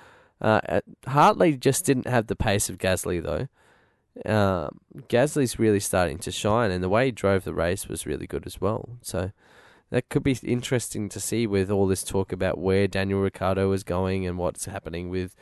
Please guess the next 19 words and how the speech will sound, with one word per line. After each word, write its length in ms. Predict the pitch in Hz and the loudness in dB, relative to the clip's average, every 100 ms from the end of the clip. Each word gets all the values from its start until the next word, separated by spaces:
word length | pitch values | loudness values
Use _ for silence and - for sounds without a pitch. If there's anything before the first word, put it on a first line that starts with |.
| - _ | -20 _
Ferrari 580 | - 92 95 98 101 95 | -8 0 2 4 4 0
talks 560 | - 95 98 98 - | 0 2 2 0 -4
and 220 | 85 87 87 - _ | -6 -8 -12 -20 _
pre-agreements 840 | - 110 107 95 104 104 104 71 - | 0 2 2 2 2 2 0 -2 -4
or 200 | 85 85 | -4 0
whatnot's 480 | 87 104 87 95 - | 2 0 0 -4 -4
happening 400 | 92 - 87 90 | -6 -6 -8 -6
there. 320 | 85 82 90 - _ _ _ _ - | -4 -4 -6 -10 _ _ _ _ -8
Uh, 340 | 104 104 95 - - | -2 0 0 -4 -6
they 200 | 117 113 | -2 0
might 380 | 110 104 151 - | 0 2 0 0
not 220 | 147 - | -2 -2
take 320 | - 110 - | -2 -2 -2
Sainz 420 | - 110 95 - | -6 -4 -4 -6
back 240 | - 98 - | -6 -6 -4
off 200 | 92 - | -6 -4
Renault. 280 | 92 139 90 | -6 -4 -4
They 140 | 87 | -4
might 320 | 101 107 123 | -4 -2 -4